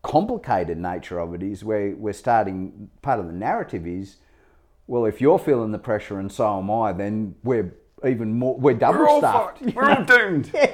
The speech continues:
Speaker 1: that's
Speaker 2: Yeah.
Speaker 1: right. Rather than going,
Speaker 2: Well, so then we all carry on.
Speaker 1: Yeah.
Speaker 2: And it's like,
Speaker 1: So don't look
Speaker 2: "No,
Speaker 1: at
Speaker 2: no,
Speaker 1: that.
Speaker 2: don't look at that."
Speaker 1: Don't look at that.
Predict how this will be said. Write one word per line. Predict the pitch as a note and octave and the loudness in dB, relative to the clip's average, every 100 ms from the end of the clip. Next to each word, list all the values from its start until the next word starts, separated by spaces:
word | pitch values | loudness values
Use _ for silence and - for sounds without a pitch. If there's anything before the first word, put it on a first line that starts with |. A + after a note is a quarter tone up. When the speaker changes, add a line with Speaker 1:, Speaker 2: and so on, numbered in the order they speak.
| - | 0
Speaker 1:
that's | A#3 - | -4 -4
Speaker 2:
Yeah. | - - - | -6 -6 -4
Speaker 1:
right. | A#3+ A2+ G2 - - - - - _ | -4 -2 -4 -8 -16 -20 -20 -20 _
Rather | - C#3+ C#3 A#2+ | 4 6 6 4
than | A#2+ | 2
going, | A#2+ A#2 A#2 A2 A2 G#2 - _ | 4 4 2 -2 -4 -6 -12 _
Speaker 2:
Well, | F#2+ | -10
so | F2+ A#2+ | -2 2
then | B2 | 4
we | B2 | 4
all | B2 A#2+ | 2 2
carry | C3+ B2 B2 | 4 4 6
on. | B2 G2+ B2+ D3 - | 4 2 0 -4 2
Speaker 1:
Yeah. | A3+ - - | 2 2 -4
Speaker 2:
And | B2+ C3+ | -2 0
it's | B2+ | 2
like, | C#3+ - | 4 6
Speaker 1:
So | D#3+ | 6
don't | F#3 F#3 | 6 4
look | F#3+ | 4
Speaker 2:
"No, | D#3+ | 4
Speaker 1:
at | E3 | 4
Speaker 2:
no, | |
Speaker 1:
that. | F#3 F#3+ | 2 2
Speaker 2:
don't | D#3+ D#3+ | 0 2
look | D#3+ | 2
at | |
that." | D#3+ - | 0 -2
Speaker 1:
Don't | D3 D#3+ | -6 -8
look | C#3 D#3 | -8 -10
at | C#3+ | -8
that. | C#3+ C3 - | -8 -8 -12